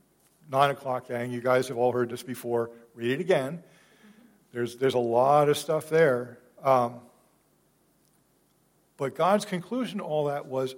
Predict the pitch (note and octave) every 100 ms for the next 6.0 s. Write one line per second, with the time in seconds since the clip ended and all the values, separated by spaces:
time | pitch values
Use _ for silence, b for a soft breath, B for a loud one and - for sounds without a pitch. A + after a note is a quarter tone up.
0 | - D3+ F#3 E3+ D#3+ D#3+ D3+ - - -
1 | C3 D3 D3 C#3+ A#2+ A2 A2+ - - B2
2 | D3 C3 A#2+ - D#3 D3 - - _ b
3 | b b b b b b b b _ _
4 | - D#3 E3 D#3+ D#3 D3+ B2 A#2+ - _
5 | - - A#2 - - - E3 E3 C#3